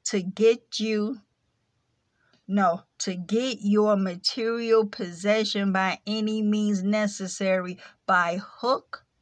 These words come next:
or by crook. These are they who intentionally and knowingly take from the poor and needy by fraud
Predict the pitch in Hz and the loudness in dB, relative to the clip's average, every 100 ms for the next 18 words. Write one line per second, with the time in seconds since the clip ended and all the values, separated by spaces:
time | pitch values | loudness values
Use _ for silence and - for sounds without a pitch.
0 | _ _ _ _ _ 196 196 196 202 208 | _ _ _ _ _ 0 0 2 2 2
1 | 208 - 208 156 _ - _ 190 185 254 | -2 -4 -4 -4 _ -20 _ -8 -4 -2
2 | 277 247 240 208 220 175 143 190 _ _ | 0 0 -2 0 2 2 -2 -12 _ _
3 | _ - _ _ _ 254 254 226 226 214 | _ -20 _ _ _ -4 -2 -2 0 0
4 | 196 - - 269 277 - 226 220 220 220 | -2 -6 -2 0 0 -2 -4 0 2 2
5 | 220 214 202 180 190 202 220 254 247 233 | 0 0 -2 0 2 4 4 2 0 0
6 | 214 214 208 190 - 233 240 220 - - | 0 0 -2 -6 -4 0 0 -2 -10 0
7 | 214 202 180 175 - 226 220 220 202 196 | 2 4 0 -6 -4 2 2 2 0 -2
8 | 185 190 202 214 202 202 180 180 175 - | 0 0 2 2 0 0 2 0 0 -6
9 | - - 220 220 220 220 | -14 -2 2 4 4 2